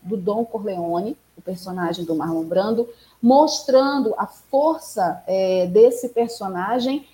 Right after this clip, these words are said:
e como ele era, é, visto como uma referência, não só pra família toda, mas também pras pessoas ao seu redor, né? É, como ele era uma figura importante e relevante,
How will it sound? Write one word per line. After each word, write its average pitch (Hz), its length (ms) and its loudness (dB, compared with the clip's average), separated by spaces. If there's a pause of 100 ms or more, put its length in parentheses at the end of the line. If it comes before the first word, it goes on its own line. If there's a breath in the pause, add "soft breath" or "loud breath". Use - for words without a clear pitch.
(200 loud breath)
e 262 480 0
como 320 500 2
ele 269 380 2
era, 233 580 4 (100)
é, 190 340 0 (200)
visto 269 540 -2
como 226 320 -4
uma 277 200 -2
referência, 254 1080 -2 (220 loud breath)
não 381 220 2
só 254 260 -6
pra 220 160 -4
família 262 720 -2
toda, 202 640 -2 (180)
mas 254 220 -4
também 262 600 -2
pras 247 300 0
pessoas 254 680 -2
ao 220 80 -4
seu 196 200 -10
redor, 180 580 0 (240 loud breath)
né? 190 460 -4
É, 180 600 2
como 240 180 6
ele 247 100 4
era 254 80 4
uma 254 160 0
figura 240 540 -4 (120)
importante 302 1120 -6
e 262 160 -2
relevante, 220 1000 -2